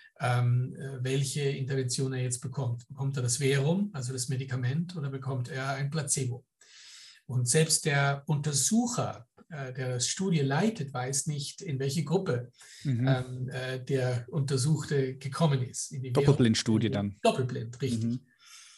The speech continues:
Speaker 1: Und das ist so der, der ganz grob, ähm, äh, der Zugang der Medizin, ähm, äh, zur Untersuchung von Menschen. Und, ähm,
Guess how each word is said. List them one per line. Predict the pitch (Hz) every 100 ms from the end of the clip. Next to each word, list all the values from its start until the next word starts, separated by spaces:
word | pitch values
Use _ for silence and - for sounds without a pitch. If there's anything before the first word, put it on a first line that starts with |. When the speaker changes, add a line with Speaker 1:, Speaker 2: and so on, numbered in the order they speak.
| - -
Speaker 1:
Und | 143
das | 190
ist | 202 -
so | 180
der, | 156 139 135
der | 123 135 127 127 123 -
ganz | 175 180 -
grob, | - 143 143 131 - -
ähm, | 127 120 120 123
äh, | 127 117 117 120
der | 123 117 117 123
Zugang | - 196 151 127 123
der | 127 127
Medizin, | 127 131 123 - 131 139 143 - - - - _
ähm, | 131 139 123 123 127
äh, | - 123
zur | - 151
Untersuchung | 123 135 - 135 131 127
von | 139 123
Menschen. | 123 120 - 143 -
Und, | - 139 123 - -
ähm, | 127 120 123 123